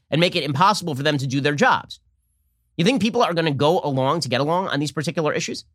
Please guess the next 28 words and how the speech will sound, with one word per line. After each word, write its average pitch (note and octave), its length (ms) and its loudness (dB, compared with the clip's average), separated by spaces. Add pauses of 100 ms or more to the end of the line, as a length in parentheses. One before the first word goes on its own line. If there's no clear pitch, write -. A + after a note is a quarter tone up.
(560)
Tom G3 180 2
Cotton D#3+ 220 0
is C3+ 80 -4
getting C#3 200 0
dragged C3+ 300 2
through C#3 100 -4
the B2 60 0
mud, A#2+ 140 0
the A2+ 40 -4
senator C3 240 0
from C3+ 120 -2
Arkansas, C3 420 0 (180)
because D#3 200 0
he D#3 80 -2
tweeted F3 220 0
out, E3+ 100 4
"We D#3 60 0
have D#3 80 0
a D3 40 0
major D3+ 260 2
under-incarceration D3 800 0
problem C3 240 0
in A#2+ 60 0
America, C3+ 320 2
and G#2+ 120 -4
it's A2 100 -4
getting C3+ 180 0
worse." D3+ 260 0